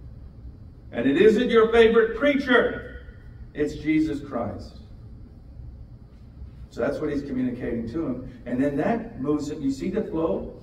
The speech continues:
He's trying to show them, or let me s-, put it this way, he's trying to wean them off of the bottle.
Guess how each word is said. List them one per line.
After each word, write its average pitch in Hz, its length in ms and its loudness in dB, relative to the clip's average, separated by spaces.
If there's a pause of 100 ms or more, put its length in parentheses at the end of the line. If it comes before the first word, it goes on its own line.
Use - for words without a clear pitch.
(1120)
He's 156 240 -4
trying 175 340 -2
to 185 160 -4
show 254 420 0
them, - 480 -2 (180)
or - 200 -2
let - 240 -4
me 156 100 -6
s-, 147 200 -8 (220)
put 190 100 -4
it - 100 -4
this 185 220 -4
way, 156 480 -4
he's 175 260 -4
trying 180 360 -6
to 165 160 2
wean 175 680 2
them 123 640 -4 (1500)
off 170 340 0
of - 80 -12
the 185 100 0
bottle. 202 680 2